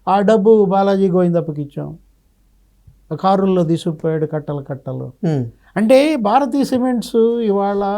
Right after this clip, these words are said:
Speaker 1: వాళ్ళు ఆ లారీల్లో ఎక్స్‌పోర్ట్ చేస్తోంది సిమెంట్.
Speaker 2: సిమెంటా లేదంటే ఇక డబ్బులు కట్టాలంటారా?
Speaker 1: ఇవాళ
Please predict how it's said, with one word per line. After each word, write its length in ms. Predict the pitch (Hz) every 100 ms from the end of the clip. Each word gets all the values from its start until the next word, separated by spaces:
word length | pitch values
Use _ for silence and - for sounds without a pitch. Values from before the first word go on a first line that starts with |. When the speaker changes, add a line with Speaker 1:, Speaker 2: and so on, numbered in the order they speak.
| 226
Speaker 1:
వాళ్ళు 360 | 208 160 147
ఆ 120 | 143
లారీల్లో 680 | 147 151 185 226 226 233 226 208 185 160 151 147 156
ఎక్స్‌పోర్ట్ 840 | 156 - 226 220 220 214 190 185
చేస్తోంది 480 | 202 196 214 208 185
సిమెంట్. 260 | 170 175
Speaker 2:
సిమెంటా 400 | 202 175 175 202
లేదంటే 320 | 233 180 170 180
ఇక 160 | 156
డబ్బులు 320 | 127 139 147
కట్టాలంటారా? 540 | 143 120 117 117 127 240 _ _ _ _ _ _ _ - 233 185
Speaker 1:
ఇవాళ 500 | 160 190 220 202 175